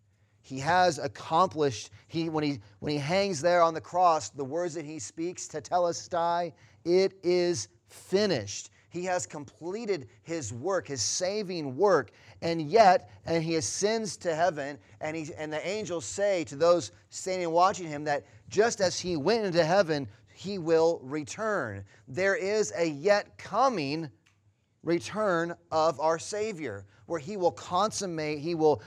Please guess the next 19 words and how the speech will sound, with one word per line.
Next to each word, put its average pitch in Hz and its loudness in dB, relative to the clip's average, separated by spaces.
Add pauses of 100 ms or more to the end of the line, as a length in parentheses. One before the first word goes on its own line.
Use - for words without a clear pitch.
fulfill, 180 8 (100)
he 175 -6
will 160 2
restore 202 2
all 180 6
things 156 -6 (240)
at 170 0
the 175 -4
end 165 2
of 151 4
the 160 0
age, 175 2
on 139 -2
the 131 -2
great 143 2
day 143 2
of 139 0
the 139 0
Lord. 160 2